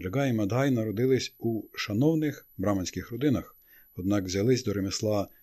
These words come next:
злодіїв та розбійників і зав'язли у найрізноманітнішій негожій діяльності, головно вганяючи за жінками, п'ючи вино і граючи в азартні ігри. Згодом, з милості Господа Чайтані Магапрабу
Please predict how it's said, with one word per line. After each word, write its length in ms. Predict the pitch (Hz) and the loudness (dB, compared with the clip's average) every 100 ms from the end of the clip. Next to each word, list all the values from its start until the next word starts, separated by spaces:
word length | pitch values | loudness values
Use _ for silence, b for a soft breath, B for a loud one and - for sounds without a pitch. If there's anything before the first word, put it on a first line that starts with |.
| b _ | b _
злодіїв 540 | 90 113 147 156 143 | -2 4 4 4 -2
та 140 | - 117 | -2 -2
розбійників 760 | 107 98 95 82 71 - - _ | -2 -2 -2 -2 -6 -14 -18 _
і 100 | 95 | -4
зав'язли 520 | 92 90 107 107 98 | -2 -2 -2 0 -2
у 260 | - 98 87 - | -4 -6 -6 -6
найрізноманітнішій 1200 | 110 139 143 117 113 107 131 135 127 - 117 101 | -2 -2 -2 -2 -2 0 0 0 -2 -2 -4 -4
негожій 600 | 107 107 85 110 107 98 | -2 0 0 0 0 0
діяльності, 720 | 92 98 123 131 123 - 113 B B B _ | 0 0 0 -2 -4 -2 -4 B B B _
головно 580 | 82 107 104 98 98 90 | -4 -2 0 0 0 -2
вганяючи 720 | 92 92 107 104 95 87 87 | -4 -2 2 2 2 -2 -8
за 140 | 85 | -6
жінками, 580 | 87 87 85 143 165 165 | -6 -6 -4 -4 -2 -4
п'ючи 420 | 156 92 - 104 | -6 -8 -4 -4
вино 380 | 87 87 135 170 B B B _ | -4 0 0 0 B B B _
і 80 | 82 | -8
граючи 480 | 95 101 107 - | -2 -2 -2 -4
в 60 | 90 | -4
азартні 400 | 87 87 85 - | -4 -6 -8 -12
ігри. 320 | 90 82 80 - _ _ _ _ _ _ _ _ | -10 -10 -12 -20 _ _ _ _ _ _ _ _
Згодом, 500 | 85 95 127 123 101 | -6 -2 -2 -2 -2
з 80 | 98 | 0
милості 360 | 101 87 - | 0 -2 -6
Господа 400 | 85 92 - 82 | -6 -6 -8 -12
Чайтані 400 | - 85 90 80 | -10 -8 -6 -8
Магапрабу 580 | 78 101 135 117 92 92 | -8 -6 -4 -4 -6 -10